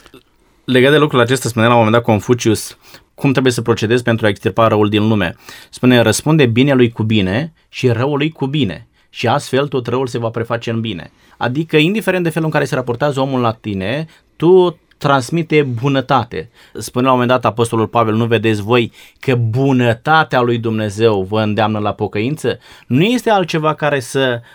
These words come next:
îl determine pe celălalt să-ți ofere iertare decât bunătatea pe care tu o transmiți. Pentru că așa cum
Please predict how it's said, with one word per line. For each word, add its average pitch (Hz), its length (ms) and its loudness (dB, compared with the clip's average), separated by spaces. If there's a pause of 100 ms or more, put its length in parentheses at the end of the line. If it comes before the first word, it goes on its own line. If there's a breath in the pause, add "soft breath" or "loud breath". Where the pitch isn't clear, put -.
(120)
îl 113 460 2
determine 143 400 2
pe 123 80 -2
celălalt 127 320 2
să-ți 117 200 -6
ofere 120 240 0
iertare 113 440 2
decât 127 260 -2
bunătatea 120 440 -6
pe 120 80 -8
care 113 180 -4
tu 107 100 -8
o 113 100 0
transmiți. 107 480 -8 (360 loud breath)
Pentru 123 260 0
că 120 80 0
așa 165 320 0
cum 175 420 -4